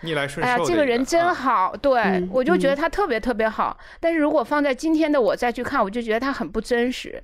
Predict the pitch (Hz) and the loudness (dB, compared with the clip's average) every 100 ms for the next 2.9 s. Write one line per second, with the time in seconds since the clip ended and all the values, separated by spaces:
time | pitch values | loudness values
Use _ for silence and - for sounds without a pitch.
0 | - 277 277 285 302 285 220 202 185 175 | -8 -2 0 2 2 2 0 0 -2 0
1 | 233 233 269 254 254 233 - 262 262 269 | 0 0 -2 -2 -2 -4 -6 -6 -6 -4
2 | 233 185 156 220 202 196 - - - | -2 -2 -2 0 -2 -4 -8 -8 -12